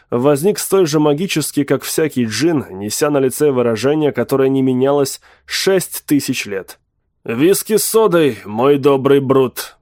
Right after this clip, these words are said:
и соду можешь не приносить». Лампа была потерта, джин исчез,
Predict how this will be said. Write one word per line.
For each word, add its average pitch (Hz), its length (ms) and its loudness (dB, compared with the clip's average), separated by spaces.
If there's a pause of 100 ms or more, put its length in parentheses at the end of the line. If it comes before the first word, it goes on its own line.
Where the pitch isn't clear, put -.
(100)
и 135 120 0
соду 147 360 0
можешь 131 520 0
не 139 260 -2
приносить». 135 720 -4 (340)
Лампа 156 440 2
была 147 260 4
потерта, 127 680 -2 (260)
джин 117 380 2
исчез, - 600 -4